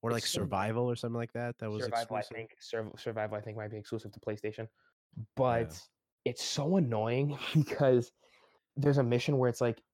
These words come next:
Speaker 2: it, I think there are too many objectives in one mission. So, for example,
Speaker 1: Uh-huh.
Speaker 2: it's like, there's one mission where it's like, "Oh, you have to take down these five enemies and then, you know, like, hold square to pretend to put a U S B into a tablet."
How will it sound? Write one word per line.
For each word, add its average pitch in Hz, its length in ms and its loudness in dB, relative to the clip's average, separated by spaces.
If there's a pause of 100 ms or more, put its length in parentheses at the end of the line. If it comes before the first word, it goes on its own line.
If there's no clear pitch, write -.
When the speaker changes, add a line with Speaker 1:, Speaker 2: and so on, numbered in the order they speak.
Speaker 2:
it, 131 160 -4
I 123 100 4
think 214 180 2
there 190 100 4
are - 40 -2
too 160 120 0
many 160 160 4
objectives 110 480 -4
in 110 120 -6
one 113 200 -4
mission. 101 340 -10 (280)
So, 127 140 -2
for 123 140 -2
example, 117 360 -2
Speaker 1:
Uh-huh. 117 40 2
Speaker 2:
it's 113 100 -2
like, 117 140 -2
there's 120 140 -8
one 131 160 0
mission 123 220 -2
where 120 60 -2
it's 113 80 -4
like, 117 140 -4
"Oh, 113 240 4 (240)
you 113 80 0
have 113 80 -2
to 120 80 -2
take - 200 -2
down 131 160 0
these 113 140 -4
five 117 280 2
enemies 117 380 -2
and 107 120 -4
then, 113 160 -4
you 113 60 -4
know, 110 100 -2
like, 104 140 -4
hold 120 200 -2
square 117 220 -2
to 117 40 -6
pretend 117 300 -2
to 110 40 -6
put 117 140 -4
a 110 60 -2
U 113 160 2
S 113 80 2
B 117 180 -4
into 110 220 0
a 104 160 0
tablet." 110 440 0